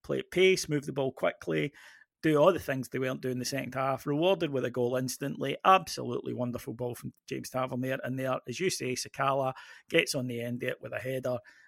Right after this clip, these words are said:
um, that, that flies past the goalkeeper. Again, we've just talked about, you know, things that, that certain players can and can't do, but Sakala does get in the end of things, and he does get you goals and assists.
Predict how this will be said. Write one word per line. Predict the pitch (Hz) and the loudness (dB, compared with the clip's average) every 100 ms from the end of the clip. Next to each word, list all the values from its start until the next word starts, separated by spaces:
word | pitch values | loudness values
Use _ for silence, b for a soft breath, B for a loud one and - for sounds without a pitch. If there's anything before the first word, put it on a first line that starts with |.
| _ | _
um, | 120 120 113 117 123 - _ | -4 -2 -4 -6 -8 -12 _
that, | - 135 - | -6 -6 -4
that | 127 - | -8 -8
flies | - - - 139 139 139 127 | -16 -12 -4 -2 0 -2 -6
past | - 131 - | -6 -4 -4
the | - | -6
goalkeeper. | 127 123 127 135 127 123 113 b b b b _ _ _ - | -4 -4 -4 -8 -4 -4 -4 b b b b _ _ _ -4
Again, | 139 147 147 | 0 0 0
we've | 147 | 0
just | 180 165 | 0 2
talked | 160 156 - | 4 4 2
about, | 151 147 - | 0 0 0
you | 135 | -2
know, | 127 120 _ - | -4 -6 _ -6
things | 135 135 131 | -4 -2 -4
that, | 143 - - | -4 -6 -6
that | 156 | -6
certain | - 151 - | -4 -6 -6
players | - 135 131 - | -4 -2 -2 -4
can | 143 135 131 | -4 -4 -4
and | 123 | -6
can't | 131 123 - | -6 -6 -2
do, | 143 170 143 b b b _ | 2 4 2 b b b _
but | 135 135 - _ _ _ _ _ | 4 6 4 _ _ _ _ _
Sakala | - 160 147 151 151 | -8 -4 0 2 2
does | 151 147 | 0 2
get | 151 | 0
in | - | 2
the | 135 | -2
end | 147 151 | -2 -4
of | |
things, | - 131 143 | -4 -4 -2
and | 147 | -2
he | 143 | 0
does | 127 139 151 | 2 0 -2
get | - 123 - | -2 -2 -2
you | 147 | -6
goals | 139 123 131 147 - | -4 -2 0 -4 -6
and | 156 | -4
assists. | 156 - 226 - - | -2 -2 -4 -8 -14